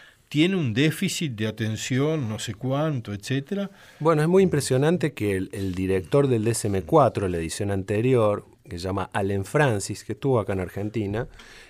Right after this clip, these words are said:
Speaker 2: él mismo, este, lo ha criticado al D S M cinco. Ahora es lo que llamaríamos, o Hegel llamaría un alma bella, ¿no? Porque él mismo dice haber sido el autor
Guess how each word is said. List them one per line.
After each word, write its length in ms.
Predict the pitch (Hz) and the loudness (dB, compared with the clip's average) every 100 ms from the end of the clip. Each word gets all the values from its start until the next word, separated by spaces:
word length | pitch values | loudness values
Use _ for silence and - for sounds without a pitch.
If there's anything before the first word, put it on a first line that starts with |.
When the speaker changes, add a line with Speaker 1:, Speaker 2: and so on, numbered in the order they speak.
| _ | _
Speaker 2:
él 200 | 127 147 | 0 2
mismo, 600 | 147 151 151 160 170 175 - | 2 2 2 2 2 0 -4
este, 680 | 90 - 95 85 85 80 78 - | -10 -4 -4 -2 -4 -6 -10 -12
lo 180 | 95 98 | -2 0
ha 60 | 113 | 0
criticado 800 | 113 98 82 92 175 131 92 82 | -2 -4 -6 4 6 8 6 0
al 120 | 82 | -2
D 80 | 95 | -4
S 220 | 90 90 | -4 -4
M 200 | 98 95 | -2 -2
cinco. 680 | - 120 92 78 - 69 - - - - - | -2 -2 -2 -2 -8 -12 -16 -20 -20 -20 -2
Ahora 300 | 110 151 180 | 2 4 6
es 80 | 175 | 4
lo 100 | 139 | 4
que 80 | |
llamaríamos, 720 | 117 107 107 113 143 139 104 87 | 2 4 4 4 4 4 2 2
o 60 | - | 0
Hegel 220 | 120 92 | 2 2
llamaría 480 | 85 85 90 95 110 | 0 -2 0 2 2
un 120 | 113 | 4
alma 300 | 117 120 113 | 4 6 6
bella, 540 | 95 160 135 85 85 82 | 6 8 8 6 0 -4
¿no? 200 | 104 131 | -4 -4
Porque 500 | - 107 - 110 - | -4 -6 -4 -6 -2
él 160 | 175 170 | 0 2
mismo 440 | 202 180 135 120 | 4 4 2 2
dice 320 | 117 127 120 | 0 -2 0
haber 220 | 117 131 127 | 2 2 2
sido 380 | - 143 143 | 0 2 2
el 100 | 123 | 2
autor 480 | 104 104 107 139 156 | 2 0 0 0 0